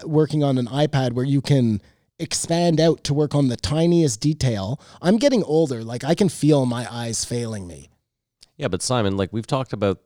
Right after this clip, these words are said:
Speaker 2: the new products that are coming out. Like, the Apple Glasses ten you know, you might not have to put in a new fucking eye. You might just be able to put on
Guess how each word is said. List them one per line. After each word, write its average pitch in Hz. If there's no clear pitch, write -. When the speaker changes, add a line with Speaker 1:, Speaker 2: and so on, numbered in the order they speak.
Speaker 2:
the 90
new 90
products 92
that 85
are 85
coming 87
out. 85
Like, 78
the 98
Apple 110
Glasses 92
ten 85
you 120
know, 104
you 104
might 123
not 117
have 117
to -
put -
in 107
a 101
new 98
fucking 92
eye. 95
You 87
might 95
just 107
be 104
able 98
to 90
put -
on 95